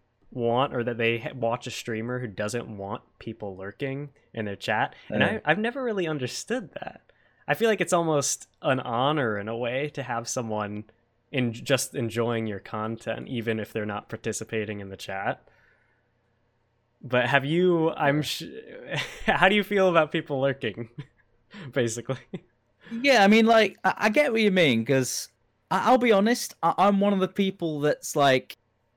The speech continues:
Speaker 2: "D-, don't call the lurkers out, man."
Speaker 1: Yeah.
Speaker 2: 'Cause sometimes they, I mean, obviously, yeah, I, obviously, you know, streamer notices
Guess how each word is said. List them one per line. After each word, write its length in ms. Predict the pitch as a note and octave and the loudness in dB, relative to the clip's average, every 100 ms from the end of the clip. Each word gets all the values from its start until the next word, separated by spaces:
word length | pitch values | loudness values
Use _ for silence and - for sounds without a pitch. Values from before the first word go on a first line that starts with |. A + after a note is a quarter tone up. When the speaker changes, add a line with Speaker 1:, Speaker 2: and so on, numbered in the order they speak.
| _ - | _ -8
Speaker 2:
"D-, 80 | |
don't 260 | C#3 E3 C3+ | 2 2 2
call 160 | - C3+ | -2 0
the 120 | A2+ | 0
lurkers 360 | G#2+ G#2 G2+ F#2+ | 0 0 -4 -6
out, 220 | F#2+ G#2 | -6 -4
man." 100 | G2+ | -2
Speaker 1:
Yeah. 120 | C#3 | -2
Speaker 2:
'Cause 140 | - B2 | -2 -2
sometimes 600 | E3+ D#3+ E3 D#3 D3+ C3 | 0 0 0 0 -2 2
they, 300 | C#3 C#3 - _ _ _ D4 _ _ | 2 2 -4 _ _ _ -20 _ _
I 60 | D3 | -2
mean, 200 | E3+ E3+ | 2 4
obviously, 440 | F#3+ G#3 F#3+ D#3+ C#3+ | 4 2 2 2 4
yeah, 200 | C#3+ B2 | 6 4
I, 180 | C3 - _ - - - _ _ _ | 2 -2 _ -16 -16 -18 _ _ _
obviously, 380 | - D#3+ A3+ F3 | -2 0 0 0
you 100 | E3 | 2
know, 80 | A#2+ | 4
streamer 360 | - F3 E3 D3+ | 4 4 4 4
notices 800 | D#3+ D#3+ C#3 - C#3 B2 - | 4 4 2 -2 -2 -4 -8